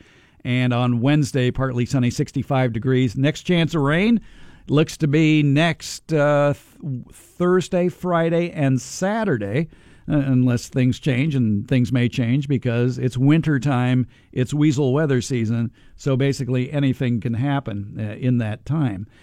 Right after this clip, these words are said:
Taking a look at, uh, road re-, uh, road problems right now as far as chain requirements go.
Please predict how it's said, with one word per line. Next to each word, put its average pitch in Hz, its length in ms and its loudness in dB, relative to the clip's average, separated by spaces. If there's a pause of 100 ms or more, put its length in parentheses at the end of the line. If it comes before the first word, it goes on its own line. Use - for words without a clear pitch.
(300)
Taking 208 340 4
a 185 60 4
look 196 200 2
at, 190 220 -2
uh, 170 400 2 (200)
road 185 280 2
re-, 180 280 -4
uh, 151 140 0
road 160 560 0
problems 165 500 2
right 165 200 2
now 165 160 2
as 147 100 0
far 165 240 2
as 135 100 0
chain 220 300 2
requirements 139 640 2
go. 127 280 0